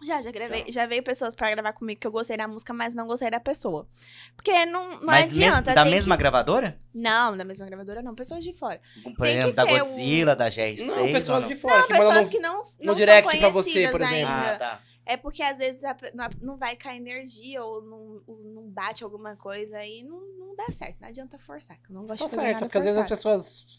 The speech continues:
Speaker 2: fazem por grava por qualquer coisa, não, assim, vou gravar, por mais que eu não goste da pessoa, eu vou gravar. E às vezes não dá certo, não
Speaker 1: É.
Speaker 2: bate.
Speaker 1: Aí, aí tem
Speaker 3: Hum.
Speaker 1: gente que vende a letra, tem gente que não quer vender, eu falo, então tchau, obrigado.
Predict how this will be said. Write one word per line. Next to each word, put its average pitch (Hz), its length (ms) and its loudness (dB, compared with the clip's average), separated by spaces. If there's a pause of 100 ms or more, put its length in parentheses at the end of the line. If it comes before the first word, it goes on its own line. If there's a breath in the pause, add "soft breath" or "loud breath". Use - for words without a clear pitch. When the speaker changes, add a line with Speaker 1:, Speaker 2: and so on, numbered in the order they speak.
Speaker 2:
fazem 180 300 4
por 170 280 -8 (640 soft breath)
grava 180 300 8
por 185 160 2
qualquer 170 280 -2
coisa, 190 380 0
não, 175 240 -4
assim, 160 360 -4 (260 loud breath)
vou 196 120 2
gravar, 175 360 4
por 160 100 -6
mais 185 160 2
que 226 60 -8
eu 214 40 0
não 196 80 0
goste 165 160 -2
da 151 80 0
pessoa, 151 140 -6
eu - 20 -4
vou 185 80 -2
gravar. 151 440 0
E 175 80 -4
às 185 120 -2
vezes 208 200 -4
não 240 100 -14
dá 294 120 -12
certo, 277 420 -14
não 185 100 -8
Speaker 1:
É. 214 60 -6
Speaker 2:
bate. 240 420 -8 (420 soft breath)
Speaker 1:
Aí, 233 420 -6 (200)
aí 262 200 -8
tem 285 160 -12
Speaker 3:
Hum. - 20 -16
Speaker 1:
gente 247 280 -12
que 269 380 -8
vende 247 320 -10
a 381 100 -10
letra, 392 400 -14
tem 349 240 -12
gente 311 240 -12
que 349 400 -8
não 339 180 -8
quer 302 240 -6
vender, 311 340 -10
eu 381 60 -10
falo, 349 200 -10
então 339 300 -10
tchau, - 260 -10
obrigado. 247 640 -14